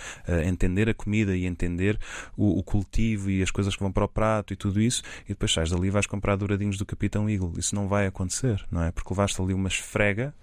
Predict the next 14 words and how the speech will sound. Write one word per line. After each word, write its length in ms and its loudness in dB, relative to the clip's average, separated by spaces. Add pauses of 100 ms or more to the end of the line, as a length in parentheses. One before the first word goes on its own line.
(400)
que 80 -4
te 80 -6
fez 400 2
abrir 240 2
os 160 0
olhos 300 0
e 20 -4
te 100 -12
fez 200 -2
perceber 360 0
aquilo 200 -2
que 100 -4
é 80 4
bom. 180 0